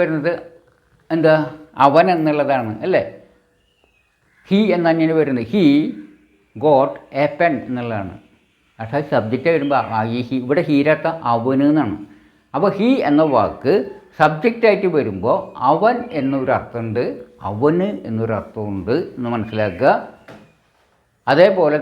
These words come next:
തന്നെ she എന്ന് പറഞ്ഞാൽ അവൾ, നമുക്കറിയാം. അപ്പോൾ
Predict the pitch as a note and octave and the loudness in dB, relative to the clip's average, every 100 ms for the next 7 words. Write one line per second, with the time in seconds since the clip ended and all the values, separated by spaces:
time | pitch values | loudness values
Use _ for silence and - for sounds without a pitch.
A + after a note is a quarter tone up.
0 | D#3 C3+ C#3+ G#3+ - - - _ _ _ | -2 0 0 -2 -6 -16 -20 _ _ _
1 | _ _ - A3+ C4+ - E3 D3+ D3+ C#3+ | _ _ -2 4 4 2 -2 0 0 0
2 | D3 F3+ A#2+ A2+ G#2+ B2 A#2+ A#2 G2+ F2+ | 0 2 2 0 -4 -8 -4 -4 -4 -10
3 | - _ _ _ _ _ _ _ _ _ | -16 _ _ _ _ _ _ _ _ _
4 | _ - - - _ D3+ G3+ | _ -20 -20 -20 _ 4 4